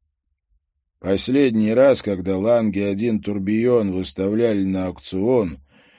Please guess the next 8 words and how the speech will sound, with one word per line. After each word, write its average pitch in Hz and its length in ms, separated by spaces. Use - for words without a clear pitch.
исходная 127 680
цена 87 460
составляла 95 760
три 101 300
миллиона 107 640
крон. 82 500
Мюллер 82 540
кивнул. 80 680